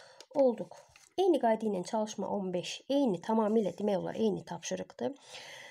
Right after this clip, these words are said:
Sadəcə olaraq burada kəsirlərlə verib. İndi kəsirlərlə verdiyinə görə gəlin bunları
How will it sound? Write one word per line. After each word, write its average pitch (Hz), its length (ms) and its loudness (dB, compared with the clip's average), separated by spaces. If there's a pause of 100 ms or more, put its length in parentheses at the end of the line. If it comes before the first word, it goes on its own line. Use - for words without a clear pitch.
(140)
Sadəcə 277 420 4
olaraq 208 240 2
burada 240 240 0
kəsirlərlə 240 640 2
verib. 170 320 -10
İndi 277 220 0
kəsirlərlə 277 560 2
verdiyinə 196 480 -2
görə 156 260 -4 (800)
gəlin 233 280 0
bunları 196 340 -2